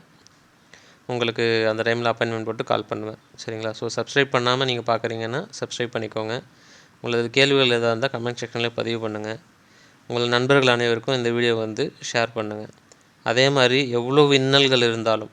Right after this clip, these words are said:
எவ்வளவு மோசமான சூழ்நிலைகள் உங்களுக்கு வந்தாலும்,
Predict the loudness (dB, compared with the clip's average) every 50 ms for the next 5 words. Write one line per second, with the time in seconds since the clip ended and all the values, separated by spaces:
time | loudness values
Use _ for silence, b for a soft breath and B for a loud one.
0 | _ _ _ _ -20 _ _ -6 -2 0 2 2 2 2 2 0 0 0 0 -2
1 | 0 2 2 2 2 2 2 2 0 0 -2 -4 -6 -4 -2 0 0 0 0 0
2 | 0 -2 -2 -4 -4 -4 -6 -6 -4 -4 -4 -4 -2 2 2 2 2 2 0 -4
3 | -8